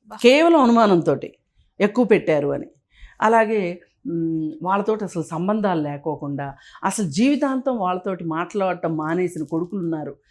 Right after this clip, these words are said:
Speaker 2: మానేసిన కూతుర్లు ఉన్నారు. ఎక్కువ పెట్టేస్తూ, ఎఫెక్షన్ ఉంది వాళ్ళ, వాళ్ళంటే. నేనంటే ప్రేమ లేదు, నేనంటే అభిమానం లేదు, నాకు ఆస్తి తక్కువ ఇచ్చారు.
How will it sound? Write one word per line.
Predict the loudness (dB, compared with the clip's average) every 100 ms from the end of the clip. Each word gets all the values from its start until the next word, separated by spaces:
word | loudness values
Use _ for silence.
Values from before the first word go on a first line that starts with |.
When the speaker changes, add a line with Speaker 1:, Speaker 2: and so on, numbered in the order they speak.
| _ -4
Speaker 2:
మానేసిన | 0 0 0 -2
కూతుర్లు | -4 -4 -2 -2 -2
ఉన్నారు. | -2 -4 -8 -14 _ _ _ _ _ _ _ _ _ _
ఎక్కువ | -4 -2 2
పెట్టేస్తూ, | 4 4 4 2 2
ఎఫెక్షన్ | 2 4 2 2 -2
ఉంది | 2 4
వాళ్ళ, | 4 4 4
వాళ్ళంటే. | 4 4 2 0 -2 -6 -2
నేనంటే | 2 4 4 2
ప్రేమ | 4 2 2
లేదు, | -2 -4 -8 -14 _ _ _ _ 0
నేనంటే | 4 4 4 4
అభిమానం | 4 2 0 0
లేదు, | -2 -4 -6 -4
నాకు | -2 2
ఆస్తి | 2 2 -2
తక్కువ | -2 0 -2
ఇచ్చారు. | 0 -2 -4 -8